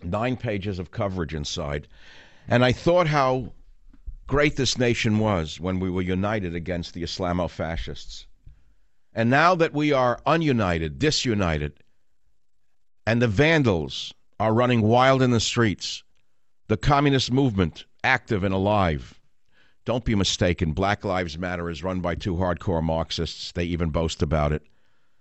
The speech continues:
You stupid liberals are digging your own grave and throwing lime in the pit.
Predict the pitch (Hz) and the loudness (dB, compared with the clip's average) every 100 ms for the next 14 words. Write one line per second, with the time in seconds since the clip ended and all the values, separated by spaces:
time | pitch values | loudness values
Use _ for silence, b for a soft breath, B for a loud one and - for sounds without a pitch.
0 | _ _ _ - 110 - - 147 127 120 | _ _ _ -2 0 0 0 0 2 0
1 | 113 113 107 92 92 92 90 90 90 90 | 0 0 0 0 0 0 0 0 2 2
2 | 87 85 85 80 76 64 85 76 98 87 | 0 0 0 0 -2 -6 -10 -4 0 0
3 | 85 87 85 82 78 - 76 - | 0 0 0 0 0 -2 -4 -4